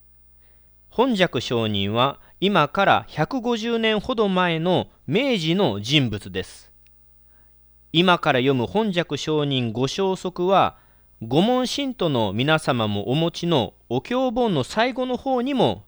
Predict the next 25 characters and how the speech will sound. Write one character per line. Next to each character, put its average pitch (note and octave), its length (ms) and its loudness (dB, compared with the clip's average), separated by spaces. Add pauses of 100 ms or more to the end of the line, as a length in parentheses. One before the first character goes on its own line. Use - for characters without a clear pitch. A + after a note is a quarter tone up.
載 A#2+ 120 0
っ B2+ 40 -4
て - 180 -4
い C#3 80 0
る B2+ 120 0
と D#3 200 2 (100)
思 A2+ 200 0
い A2+ 60 0
ま G#2 160 0
す。 - 320 -16 (1200)
こ C#3+ 120 0
の F3 180 2
ご B2+ 240 -2
消 E3+ 280 0
息 E3 280 -2
の D3+ 200 -2
お C#3 80 2
手 F#3 140 0
紙 A2 300 0
は、 A#2 300 2 (360)
浄 D3 300 2
土 F#3 140 0
真 E3+ 340 0
宗 A2 300 -4
の B2+ 260 0